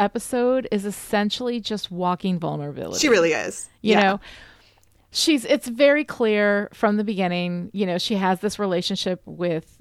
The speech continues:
Speaker 1: Xander. Um, she is, you know, it's, it's given away in, in, in subtextual clues. It's not really in the text at all, but that she is, you know, kind of in love with Xander.
Speaker 2: Mm-hmm.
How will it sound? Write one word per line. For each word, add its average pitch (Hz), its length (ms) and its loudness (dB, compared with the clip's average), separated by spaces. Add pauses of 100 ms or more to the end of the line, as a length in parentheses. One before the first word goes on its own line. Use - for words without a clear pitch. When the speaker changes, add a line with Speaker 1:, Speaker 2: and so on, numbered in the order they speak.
(100)
Speaker 1:
Xander. 233 640 0 (120)
Um, 175 440 0
she 208 460 -4
is, 175 420 -4 (100)
you 196 180 0
know, 170 140 -2
it's, 139 260 -2
it's - 280 -2 (140)
given 247 260 0
away 185 440 0
in, 175 180 -4
in, 170 400 -8
in 175 260 -6
subtextual 170 680 -4
clues. 160 480 -6
It's 165 140 -12
not 175 160 -4
really 170 240 -2
in 175 100 -6
the 160 80 -8
text 165 380 -6
at - 60 -8
all, 151 140 -2
but 151 120 -8
that 151 120 -6
she 165 260 -4 (100)
is, 151 280 -4
you 170 80 -6
know, 147 180 -6
kind 170 200 -4
of 156 80 -4
in 160 140 -4
love 147 180 -4
with 160 160 -2
Xander. 156 380 -2
Speaker 2:
Mm-hmm. 170 60 -6